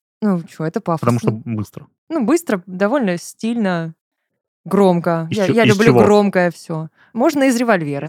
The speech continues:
Speaker 2: Вот эти старые американские револьверы, где
Speaker 1: Да.
Speaker 2: ещё не было автоматического возведения,
Speaker 1: Мгм.
Speaker 2: э, курка.
Speaker 1: Даже, наверное, я бы, может быть, поигралась в русскую рулетку.
Speaker 2: Мгм. Повседневно страх смерти сопровождает нас всю нашу жизнь. И Зощенко, он приводит несколько примеров того, как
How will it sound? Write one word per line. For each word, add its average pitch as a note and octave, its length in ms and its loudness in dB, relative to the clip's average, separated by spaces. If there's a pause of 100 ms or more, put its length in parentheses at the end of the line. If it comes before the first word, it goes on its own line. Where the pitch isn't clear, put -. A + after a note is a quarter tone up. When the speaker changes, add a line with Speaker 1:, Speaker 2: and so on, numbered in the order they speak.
(120)
Speaker 2:
Вот B2 140 2
эти A2+ 120 2
старые A2+ 320 2
американские G#2 560 0
револьверы, G#2 340 2
где G3 60 0
Speaker 1:
Да. F3 140 4
Speaker 2:
ещё D3+ 120 -2
не A2+ 120 2
было G2 300 -4
автоматического G#2 540 -8
возведения, G#2+ 520 -4
Speaker 1:
Мгм. F#3+ 180 2 (240)
Speaker 2:
э, - 100 -10
курка. - 420 -10 (320)
Speaker 1:
Даже, B3+ 300 0
наверное, B3 360 0
я A3+ 120 0
бы, G#3 120 -8
может G#3 260 -4
быть, G3 220 -6
поигралась G3 580 -2
в F#3+ 40 -8
русскую F3 320 -4
рулетку. D3+ 400 -8 (260)
Speaker 2:
Мгм. C3 720 0 (240)
Повседневно B2 420 0
страх - 240 -2
смерти - 280 -2
сопровождает A2 600 0
нас F#3+ 260 0 (220)
всю C#3+ 260 -4
нашу G#2+ 260 -2
жизнь. G#3+ 340 2
И B2+ 80 -6
Зощенко, C#3 420 0
он A2+ 120 -2
приводит A#2 380 0
несколько - 200 -14
примеров B2+ 400 0
того, B2 260 -2
как - 240 -4